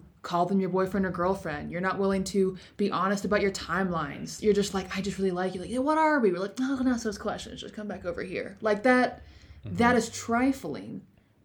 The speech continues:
Speaker 1: because you're gathering something without paying the price, the rightful price
Speaker 2: Mm.
Speaker 1: for intimacy.
Speaker 2: Mm-hmm.
Speaker 1: And so I understand that cowardice, you know, it often stems from insecurity or it stems from ignorance, but cowardice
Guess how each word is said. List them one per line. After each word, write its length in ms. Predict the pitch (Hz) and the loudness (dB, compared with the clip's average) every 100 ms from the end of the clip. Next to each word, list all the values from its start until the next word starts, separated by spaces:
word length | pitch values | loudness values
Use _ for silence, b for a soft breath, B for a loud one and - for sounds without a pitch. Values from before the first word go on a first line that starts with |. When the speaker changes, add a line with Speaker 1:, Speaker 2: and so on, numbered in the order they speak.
| 208 | -2
Speaker 1:
because 300 | 214 214 190 | 2 0 2
you're 140 | 190 180 196 | 2 4 4
gathering 300 | 208 208 202 | 4 4 0
something 300 | 202 190 190 180 | 0 -2 -2 -2
without 180 | 165 - | -4 -4
paying 280 | - 196 185 | -2 0 0
the 80 | 170 160 | -4 -4
price, 260 | 202 185 - | -2 -2 -2
the 160 | - 185 170 170 190 | -2 -2 -2 2 2
rightful 500 | 196 - - 151 120 - _ _ | 2 0 -8 -8 -8 -12 _ _
price 680 | - - 135 - - - - - _ - | -10 -4 -4 -6 -12 -12 -12 -18 _ -8
Speaker 2:
Mm. 200 | 95 92 87 | -2 0 0
Speaker 1:
for 80 | 131 | -2
intimacy. 540 | 139 107 90 95 87 B B B | -2 -6 -10 -10 -12 B B B
Speaker 2:
Mm-hmm. 220 | 90 180 B | -6 -6 B
Speaker 1:
And 140 | 214 226 | 0 2
so 160 | - 226 208 202 - _ _ _ _ - - | 6 8 8 4 -4 _ _ _ _ -12 0
I 140 | 254 | 2
understand 480 | 320 330 - 240 214 | 4 0 2 2 2
that 120 | 208 | -2
cowardice, 760 | - 190 196 208 208 202 - - | -6 -2 0 0 0 0 -4 -4
you 100 | 214 | 0
know, 100 | 196 | 0
it 60 | 185 | 0
often 380 | 175 175 175 165 | -2 -6 -8 -8
stems 400 | - 180 175 180 | -8 -6 -6 -4
from 160 | 208 | -2
insecurity 840 | 196 185 196 - 202 196 190 196 190 190 b b b b | -2 0 -4 0 2 4 4 2 0 -2 b b b b
or 280 | 180 175 160 | 0 2 2
it 60 | 165 | -2
stems 320 | - 185 170 | -4 -4 -4
from 300 | 160 160 147 - | -6 -10 -10 0
ignorance, 680 | 214 202 208 208 202 196 - b b b | 2 4 2 2 2 -2 -6 b b b
but 220 | 190 226 | 0 2
cowardice 540 | - 226 269 302 349 | 2 4 4 4 2